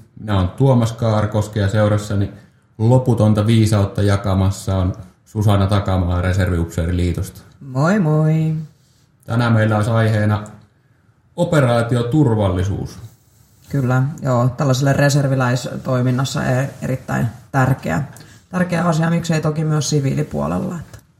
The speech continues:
Speaker 1: Tuttavallisemmin opsec.
Speaker 2: Mm. Joo, opsec on, on, on kyllä semmoinen, mikä kaikkien ehkä pitäisi huomioida nykyään, kun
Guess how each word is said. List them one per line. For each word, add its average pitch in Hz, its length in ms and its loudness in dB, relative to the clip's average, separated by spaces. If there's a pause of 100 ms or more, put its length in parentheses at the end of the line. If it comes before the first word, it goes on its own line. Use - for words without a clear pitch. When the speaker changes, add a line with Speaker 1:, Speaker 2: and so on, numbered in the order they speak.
(120)
Speaker 1:
Tuttavallisemmin 98 960 -2 (100)
opsec. - 580 -4 (120)
Speaker 2:
Mm. 131 280 -12 (720)
Joo, 127 280 0
opsec 131 320 -4
on, 131 180 -4 (180)
on, 147 120 -6 (240)
on 147 180 -4
kyllä 143 200 -2
semmoinen, 139 300 0
mikä - 240 -2 (100)
kaikkien 143 400 -2
ehkä 165 160 -6
pitäisi 175 360 -4 (320)
huomioida 165 680 0
nykyään, 165 480 -2
kun 156 240 -4